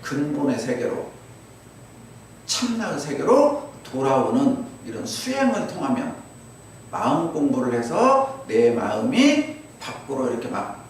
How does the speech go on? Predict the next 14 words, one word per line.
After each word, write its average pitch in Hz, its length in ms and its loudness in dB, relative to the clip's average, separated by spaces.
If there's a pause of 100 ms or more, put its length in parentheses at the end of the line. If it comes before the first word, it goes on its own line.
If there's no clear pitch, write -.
불안하다, 113 680 0
답답하다, - 920 -2 (100)
막 - 180 -6
요란해지려고 113 760 2
한다는 113 380 -4
이런 117 280 -2
마음들을 120 880 0 (100)
멈추는 226 580 4
거. - 220 -6 (880)
그래서 175 260 -4
본래 180 600 4
이 - 120 -2
자성 160 400 -2
자리에는 156 720 4